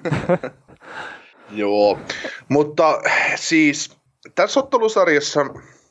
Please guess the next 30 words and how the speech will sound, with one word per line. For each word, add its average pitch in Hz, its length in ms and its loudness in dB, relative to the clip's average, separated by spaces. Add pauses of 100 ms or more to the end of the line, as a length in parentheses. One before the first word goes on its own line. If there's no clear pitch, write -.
(420)
tässä 190 220 0
on 190 60 0
paljon 147 260 2
hienoja 120 400 4
pointteja. 117 480 2
Tää 143 120 2
on 156 80 -2
niinku, 156 300 -2 (920)
tätä 185 180 0
on 156 120 2
hieno, 139 340 2 (520)
hieno, 135 300 2 (140)
hieno 131 260 0
katsoa. 113 460 0
Tässä, - 320 0 (340)
tässä 170 240 -2
kohtaa 156 340 0
to-, - 200 0
kaksi - 300 -4
tosi 131 260 0
hyvin 107 200 -4
valmennettua 104 540 0
joukkuetta. 107 720 0
Ja... 95 260 -2 (720)
Öö, 113 360 6 (1800)
ja 156 60 -2
sit 190 180 -2
just 196 140 -2
joku 151 160 0
t-, - 280 -4